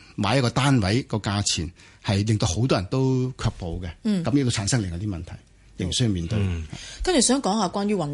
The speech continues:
Speaker 2: 輸嘅問題啦。
Speaker 3: 係。
Speaker 2: 咁因為星期一呢，就港鐵就一日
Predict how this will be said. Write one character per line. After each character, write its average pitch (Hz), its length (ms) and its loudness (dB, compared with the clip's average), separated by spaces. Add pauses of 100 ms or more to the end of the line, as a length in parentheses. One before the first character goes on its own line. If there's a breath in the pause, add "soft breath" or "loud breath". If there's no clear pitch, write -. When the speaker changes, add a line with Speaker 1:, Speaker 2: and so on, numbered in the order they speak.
Speaker 2:
輸 196 220 2
嘅 165 100 2
問 135 140 -4
題 139 140 -4
啦。 131 100 -2
Speaker 3:
係。 - 20 4
Speaker 2:
咁 - 20 4
因 254 60 6
為 262 60 6
星 277 180 4
期 156 60 2 (120)
一 208 140 2
呢， 214 120 2
就 143 180 0
港 143 180 0
鐵 170 140 0
就 139 220 0
一 160 100 2
日 175 280 0